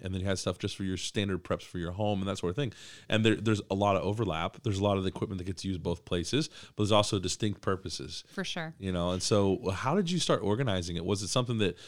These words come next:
Speaker 1: you had some people that already had some, like, ideas out there for you, or were you like, "You know what, let's just come up with our system"?
Speaker 2: I think we, so, <sighs> correct me if I'm wrong, I think we started thinking through the different scenarios we thought were most possible
Speaker 1: Mm.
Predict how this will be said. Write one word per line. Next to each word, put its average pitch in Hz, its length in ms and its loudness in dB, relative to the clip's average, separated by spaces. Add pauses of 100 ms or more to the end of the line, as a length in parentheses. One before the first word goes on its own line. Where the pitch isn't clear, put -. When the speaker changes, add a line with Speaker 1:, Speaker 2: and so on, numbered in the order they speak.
(120)
Speaker 1:
you 107 120 4
had 104 240 4
some 101 160 -2
people 107 260 -2
that 95 220 2
already 95 220 2
had 95 220 0
some, 87 280 -4 (440)
like, 92 240 -10
ideas 98 480 2
out 107 200 4
there 110 100 4
for 123 240 2
you, 143 180 4
or 107 160 4
were 101 120 4
you 98 100 2
like, 92 220 2
"You 123 40 -4
know 147 100 2
what, 175 100 0
let's 117 100 -2
just 127 140 -4
come 143 100 0
up 131 80 0
with 110 100 -2
our 101 100 4
system"? 80 400 -4 (220)
Speaker 2:
I 311 100 -6
think 415 200 -10
we, - 100 -10 (100)
so, 262 340 0 (260)
<sighs> - 240 -20
correct - 240 -6
me 349 60 2
if 302 100 -2
I'm 214 160 0
wrong, 196 180 0
I 208 120 0
think 294 240 -4
we 339 80 -2
started 202 520 -4
thinking 190 360 -6
through 180 220 -6
the 175 100 -6
different 190 320 -6
scenarios 175 280 -6
we 175 120 -6
thought 147 200 -8
were 151 80 -10
most 165 280 -6
possible 277 680 -8
Speaker 1:
Mm. 107 180 -8